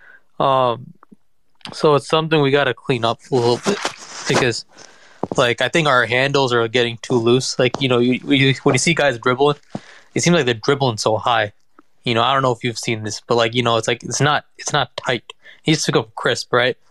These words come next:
You know, I feel like a lot of our turnovers are just, like, they're, they're, they're, like, the dumb sort. They're, you know, they're, you know, they're, you know, live turnovers are just, you know, it's, it's just, it's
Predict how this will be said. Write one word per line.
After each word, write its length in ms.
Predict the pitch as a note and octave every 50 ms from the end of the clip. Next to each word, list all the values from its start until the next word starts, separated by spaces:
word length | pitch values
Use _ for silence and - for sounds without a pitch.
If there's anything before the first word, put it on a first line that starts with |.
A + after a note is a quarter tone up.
| _ - - _ _ _ _ -
You 80 | C#3
know, 80 | C3+ C3
I 40 | B2+
feel 140 | - F3+
like 160 | E3+ D#3+ - C#3+
a 60 | C3+
lot 180 | C3 C3 C#3
of 80 | C#3+ -
our 180 | D3 C#3 B2 - _ -
turnovers 460 | - D3+ C#3 C#3+ C3+ A#2+ B2+ A#2+ - B2
are 40 |
just, 280 | A2+ A#2 A2+ - - -
like, 160 | A#2 A#2 - _ _ _ _ - - _
they're, 140 | - C#3 C3
they're, 280 | C3 C3 D3 C#3 C3+
they're, 200 | C3 C3 C#3 D3+
like, 160 | D3+ D3+ C#3+ B2+
the 80 | C#3
dumb 280 | A#2+ A2+ C3+ C3 C3+ B2+
sort. 280 | - - - A2 A2 G#2+
They're, 160 | B2 B2 A#2 A#2 A#2+ B2+ C3+ C#3
you 60 | C3+
know, 180 | B2 A#2 A2+ - - - - - - - -
they're, 260 | - A#2+ A2+ A2 A#2 B2+ D3
you 100 | D3 D3
know, 320 | C3 B2 A#2 A2+ A2 A2 A2 _ _ -
they're, 400 | - B2 A2+ A2+ A#2 A2+ A2 - _ _ _ _ _ _ - - - - - _ _ -
you 60 | -
know, 80 | A#2+ A#2 G#2+
live 260 | A#2 A#2+ A#2+ B2+ B2 -
turnovers 500 | - C3+ C3 B2+ A#2+ A#2 A2+ A#2+ A#2 A2
are 140 | A#2 A#2 A2
just, 280 | A2 A2+ G#2 - -
you 80 | - B2
know, 260 | A2+ A#2 A2 G#2+ G#2+ - _ _ _ _ _ _ _ _ _ _ _ -
it's, 160 | D#3 D#3+ -
it's 120 | F3+ E3+ D3+
just, 140 | D#3+ - -
it's 240 | G3+ E3 - -